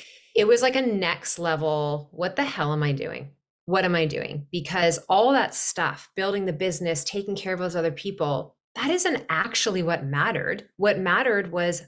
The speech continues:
the people that were on the floor in front of me actually asking me to help myself. That's what it was. So I had to make a decision, and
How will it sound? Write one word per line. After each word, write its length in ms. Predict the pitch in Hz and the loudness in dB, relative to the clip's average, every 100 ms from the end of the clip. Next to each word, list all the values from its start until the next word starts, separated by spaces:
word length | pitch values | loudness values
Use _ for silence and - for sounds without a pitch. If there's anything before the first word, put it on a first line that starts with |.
| _ | _
the 140 | 156 180 | -6 -6
people 320 | 143 240 240 | -4 0 2
that 140 | 202 | 2
were 100 | 170 | 2
on 140 | 165 185 | 0 0
the 60 | 160 | -4
floor 260 | 185 175 | -4 -2
in 60 | 165 | -2
front 240 | 143 156 | -2 -2
of 120 | 160 | -2
me 400 | 156 151 151 143 _ _ - | -2 0 0 -2 _ _ -2
actually 600 | 165 202 208 - 226 220 | 2 2 0 -2 0 0
asking 560 | - 165 165 - 165 160 | 2 0 0 -4 -4 -2
me 360 | 147 160 240 254 | -2 0 -2 -4
to 140 | - | -8
help 260 | 139 160 147 | -2 -2 -2
myself. 520 | 127 139 - - - _ _ _ | -4 -6 -6 -8 -16 _ _ _
That's 260 | 185 170 - | -2 -2 0
what 120 | 175 | 0
it 80 | 160 | 0
was. 340 | 151 - - - - - | 0 -2 -2 -6 -14 -10
So 160 | - | 0
I 100 | 185 196 | 2 2
had 200 | 202 220 | -2 -4
to 120 | - | -2
make 160 | 202 208 | -4 -2
a 20 | |
decision, 580 | 196 - 170 147 - 147 | -4 0 0 -2 -6 -6
and 400 | 175 160 165 156 | -2 0 0 -4